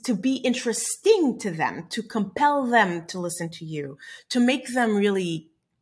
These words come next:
be in line with what you're saying, you need to reach them where they are. So if you shift that from that mode to, to curiosity and to interest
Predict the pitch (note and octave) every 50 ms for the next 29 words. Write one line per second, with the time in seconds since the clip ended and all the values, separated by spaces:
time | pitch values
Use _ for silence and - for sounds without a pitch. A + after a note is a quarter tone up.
0 | _ - A3 A#3 A#3 G#3+ F#3+ F#3 F3+ E3+ E3+ E3+ E3+ E3 D#3+ D#3+ D#3+ E3 D3+ -
1 | - E3 D#3+ - - B3+ D4 C4+ G3 D#3+ D3+ E3 F#3 - _ _ - - - _
2 | _ - G3+ A3 A#3 B3 C#4+ C#4+ C#4+ - - C4+ B3+ A3+ G#3 G3+ G#3 A3+ C4 D4+
3 | E4 D#4 - - - F#3+ F3 E3+ A3 C4 D4+ F4 F#4+ G4 F4+ D4+ A3 F3 - _
4 | _ _ - A3 A3 A#3 A#3 A3 G#3+ A3 G#3+ G#3 F#3+ F3 D#3+ D#3 - - - -
5 | - - - - _ - - C4+ C4+ C#4 C#4 C4+ C4+ C#4 C4+ C4+ - F4 F#4+ F#4+
6 | - - E4 D4+ D4 D4+ - - _ - - - - B3+ A3+ G#3+ G#3+ G#3 G3+ G#3
7 | G3+ G3+ G3+ - - - A3+ A3 A3 A#3 B3 C4 B3+ - - - - B3 A3+ G#3+
8 | F#3 F#3 - A3+ G#3 G3 F#3+ F#3+ - - C4 C4+ B3+ A#3 G3+ F#3+ F3 F#3 G3+ G3+
9 | - - F3+ D#3+ D3+ D3+ D3+ D3+ D3+ D#3 D#3+ - F#3 - - A#3 A#3 A3+ A3+ -
10 | - F3 - - - - - - - _